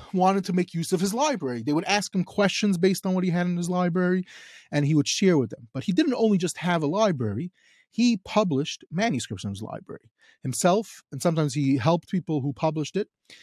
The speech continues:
And such an example is the Ritva Nida and the Sefer Zikaron. Numerous other works, and someone would see them, would be from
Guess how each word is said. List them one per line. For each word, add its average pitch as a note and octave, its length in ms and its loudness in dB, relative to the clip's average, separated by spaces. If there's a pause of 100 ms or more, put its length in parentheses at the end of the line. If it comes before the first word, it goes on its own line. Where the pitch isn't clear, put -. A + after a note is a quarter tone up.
(220)
And C#3+ 300 0 (120)
such - 280 0
an E3+ 180 0
example D3+ 480 -2
is B2 140 0
the C#3 80 0
Ritva B2 340 -2
Nida A#2 340 -2
and C#3 120 -4
the A#2 40 -8
Sefer A2+ 220 -6
Zikaron. F#3 580 -2
Numerous F#3+ 560 4
other A#3+ 200 0
works, B3 360 -2
and D3 140 -4
someone F#3+ 240 2
would E3 160 2
see C4+ 220 2
them, E3 340 0 (540)
would D#3+ 260 4
be D3+ 220 0
from D3 580 0